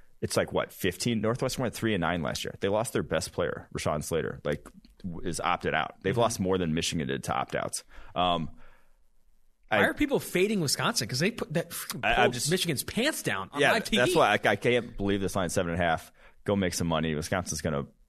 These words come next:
Speaker 1: put the boots to 'em. I, I just don't
Speaker 2: You
Speaker 1: see
Speaker 2: gotta
Speaker 1: us
Speaker 2: bring
Speaker 1: gonna
Speaker 2: up the
Speaker 1: be close.
Speaker 2: Northwestern comment that you had.
Speaker 1: Oh, yeah. And so, like, I went to go look up Northwestern schedule to, like, read, see who their, uh, you know, exactly who their wins were to remember.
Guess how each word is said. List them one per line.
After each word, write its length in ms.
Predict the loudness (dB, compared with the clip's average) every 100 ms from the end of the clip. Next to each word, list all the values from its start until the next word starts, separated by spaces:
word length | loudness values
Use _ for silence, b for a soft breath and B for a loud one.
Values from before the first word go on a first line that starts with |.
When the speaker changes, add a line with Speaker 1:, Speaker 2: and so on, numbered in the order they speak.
| _ _
Speaker 1:
put 180 | -4 -2
the 100 | -4 -10 -14 -20 -20 _
boots 320 | -2 -2 -2 -6
to 140 | -6
'em. 120 | -6 -2
I, 240 | -2 0
I 20 | 0
just 140 | -2
don't 120 | -4 -2
Speaker 2:
You 40 |
Speaker 1:
see 20 |
Speaker 2:
gotta 100 | 2
Speaker 1:
us 60 | 2
Speaker 2:
bring 100 | 2
Speaker 1:
gonna 40 | 0
Speaker 2:
up 80 |
the 60 | 0
Speaker 1:
be 40 |
close. 120 | 0 0
Speaker 2:
Northwestern 320 | 0 0 0
comment 280 | -2 -4 -4
that 60 | -6
you 60 | -2
had. 100 | 2
Speaker 1:
Oh, 220 | 6 6
yeah. 280 | 6 4 2 -2 -2
And 140 | 0
so, 180 | 4 6
like, 200 | 6 6
I 120 | 4 4
went 180 | 2
to 80 | 0
go 100 | 2
look 200 | 2 2
up 120 | 2 0
Northwestern 540 | 0 0 0 0 -2
schedule 420 | -2 0 0 0 0
to, 120 | 0
like, 220 | 0 0
read, 360 | 0 0 0 -2 -6 -12
see 300 | -6 -2 0
who 180 | 0 0
their, 380 | 0 0 0 -4 B B B B
uh, 300 | -2 0 0 -2
you 60 | -8
know, 160 | -8 -8
exactly 440 | -4 -2 0 -2
who 100 | -2
their 140 | 0 0
wins 220 | -2 -2
were 140 | -4 -4
to 160 | -4
remember. 480 | -4 -2 -2 -2 -4